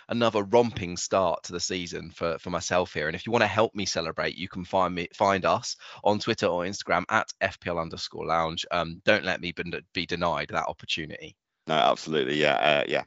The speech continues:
Speaker 2: No, Andy fully deserves his, his four points and, and all of the celebrations that can come with that. And, uh, you can celebrate further by, uh, rating, reviewing, and subscribing to our podcast wherever you get them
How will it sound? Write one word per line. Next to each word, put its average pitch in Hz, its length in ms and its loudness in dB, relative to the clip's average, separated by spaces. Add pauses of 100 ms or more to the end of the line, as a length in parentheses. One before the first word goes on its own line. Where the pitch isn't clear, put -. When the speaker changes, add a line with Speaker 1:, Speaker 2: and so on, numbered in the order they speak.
Speaker 2:
No, 73 260 -2 (100)
Andy 95 260 6
fully 95 200 0
deserves 82 440 2
his, 80 120 -4
his 78 240 -2
four 82 160 0
points 73 260 -4
and, 82 200 -6
and 85 140 0
all 95 160 0
of 82 100 -2
the - 60 -18
celebrations 73 560 0
that 65 140 -4
can - 100 -12
come 76 160 -6
with 67 160 -8
that. 67 200 2
And, 80 140 0
uh, 80 180 8
you 98 160 2
can 110 140 0
celebrate 107 400 6
further 123 320 8
by, 80 260 4
uh, 82 140 6
rating, 85 420 0
reviewing, 80 380 -2
and 78 160 -2
subscribing 73 600 -2
to 78 180 0
our 85 120 10
podcast 104 460 4
wherever 90 200 4
you 82 140 -4
get - 160 4
them 85 200 -4